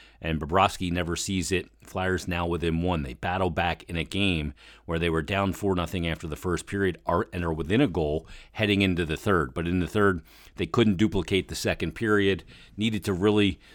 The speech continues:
take a, a territorial advantage in that third period, but Florida proved to be too much.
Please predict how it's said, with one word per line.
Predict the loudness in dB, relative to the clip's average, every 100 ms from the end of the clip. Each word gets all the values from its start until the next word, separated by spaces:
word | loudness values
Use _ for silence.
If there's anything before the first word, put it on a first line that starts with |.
| -20 -20 -20 -2
take | 0 4
a, | 4 2 -6
a | -8
territorial | 2 4 4 6 6 6 4 2
advantage | 0 4 4 4 0 -4
in | -2 0
that | 0 2
third | 2 2 2
period, | 2 4 4
but | 2 0 -2 -12 -20 _
Florida | -6 2 2 2
proved | 2 2 2
to | 0
be | -2
too | 0 0
much. | 2 0 -2